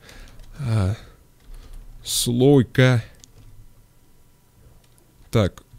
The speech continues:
Сурвайв. А, всё, Сурв. Да пох. Create. Рафт. Очень интересный логотип, такой прикольный. Итак, вот мы появляемся,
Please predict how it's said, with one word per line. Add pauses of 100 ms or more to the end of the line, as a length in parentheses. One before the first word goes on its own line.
(220)
Сурвайв. (2250)
А,
всё,
Сурв. (480)
Да
пох. (240)
Create. (1040)
Рафт. (120)
Очень
интересный
логотип,
такой
прикольный.
Итак,
вот
мы
появляемся,